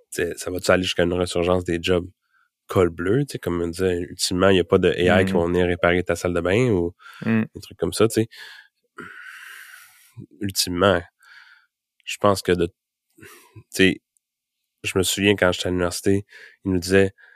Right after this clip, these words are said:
Speaker 1: les jobs que vous allez, tu sais, comme, il y en a une grande partie des, des gens qui sont à l'université en ce moment, les jobs que vous allez avoir n'existent pas encore, tu sais.
Speaker 2: Ouais, ouais.
Speaker 1: Fait que
Speaker 2: Ouais, c'est
Speaker 1: autant il y a
Speaker 2: un,
Speaker 1: des jobs
Speaker 2: un
Speaker 1: qui ont été
Speaker 2: mime.
Speaker 1: créés, il y a des jobs qui vont, sont voués à disparaître,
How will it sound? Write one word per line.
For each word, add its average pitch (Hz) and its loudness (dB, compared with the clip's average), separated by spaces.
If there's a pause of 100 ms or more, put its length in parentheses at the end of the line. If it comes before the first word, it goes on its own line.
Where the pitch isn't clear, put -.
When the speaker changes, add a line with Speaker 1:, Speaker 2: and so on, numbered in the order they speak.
(1040)
Speaker 1:
les 101 2
jobs 113 4
que 110 4
vous 95 2
allez, 95 4
tu - -10
sais, 92 -8
comme, 90 -2
il 92 -2
y 90 0
en 92 0
a 95 -2
une 101 0
grande 110 4
partie 101 -2
des, 98 4
des 92 0
gens 98 2
qui - -6
sont 95 0
à 92 2
l'université 90 2
en 98 2
ce - -8
moment, 90 0 (320)
les 92 0
jobs 107 4
que - -6
vous 90 0
allez 90 4
avoir 90 4
n'existent 90 0
pas 90 4
encore, 85 0
tu - -10
sais. - -14 (140)
Speaker 2:
Ouais, 110 2
ouais. 104 -2
Speaker 1:
Fait 92 2
que - -14
Speaker 2:
Ouais, 101 -6
c'est - -6
Speaker 1:
autant 107 2
il 104 6
y - 4
a 92 2
Speaker 2:
un, 87 2
Speaker 1:
des 90 0
jobs 107 4
Speaker 2:
un 107 0
Speaker 1:
qui 107 4
ont 90 6
été 98 4
Speaker 2:
mime. 104 -2
Speaker 1:
créés, 98 2 (420)
il 95 2
y - 8
a 90 4
des 92 2
jobs 101 4
qui 98 -2
vont, 87 4 (720)
sont 95 2
voués 101 4
à 92 4
disparaître, 90 2